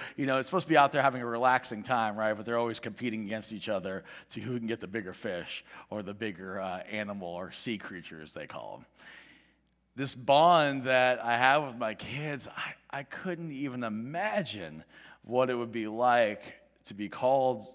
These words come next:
by God to sacrifice one of my children. I mean, it doesn't even seem like I would have anywhere near the strength, uh,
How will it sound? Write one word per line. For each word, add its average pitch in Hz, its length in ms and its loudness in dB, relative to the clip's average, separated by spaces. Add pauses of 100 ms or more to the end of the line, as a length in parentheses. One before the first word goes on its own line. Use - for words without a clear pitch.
(480)
by 107 180 0
God 107 480 0
to 85 100 -12
sacrifice 104 1120 -4 (320)
one 120 300 2
of 113 240 -2 (260)
my 101 300 -4
children. 113 640 -4
I 95 40 -10
mean, 107 260 -6
it - 280 -20
doesn't 139 240 -8
even 117 220 -6
seem 120 340 -4
like 107 360 -2 (360)
I 113 140 -2
would 113 140 -4
have 117 420 0
anywhere 139 500 -2
near 165 540 0
the 127 160 -4
strength, 113 800 -4
uh, 98 260 -2